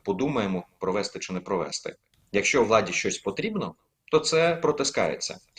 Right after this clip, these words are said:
Друге, я не бачу жодної агітації від, а, провладних спікерів і від представників самої влади стосовно потреби проведення виборів. Я бачу, як цю тему тригерять, щупають, але за неї не агітують.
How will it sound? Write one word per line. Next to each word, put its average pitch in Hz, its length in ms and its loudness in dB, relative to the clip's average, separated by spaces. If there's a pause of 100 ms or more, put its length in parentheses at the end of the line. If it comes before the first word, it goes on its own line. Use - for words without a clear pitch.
(260)
Друге, 185 500 0 (160)
я 113 140 0
не 143 100 0
бачу 160 260 2
жодної 113 440 0
агітації 80 640 -4
від, 90 200 -4 (500)
а, 85 400 -2
провладних 110 800 4
спікерів 127 640 -4
і - 20 -2
від 131 160 -4
представників 92 520 -6
самої 82 300 -6
влади 156 300 2 (440)
стосовно 160 640 2
потреби 135 500 4
проведення 85 460 -2
виборів. - 380 -12 (240)
Я 113 140 4
бачу, 196 280 2
як 139 160 -2
цю 143 100 -6
тему 135 280 0
тригерять, 120 800 -2 (460)
щупають, 87 760 -2 (400)
але 110 280 8
за 101 160 2
неї 98 240 0
не 98 120 0
агітують. 98 640 -4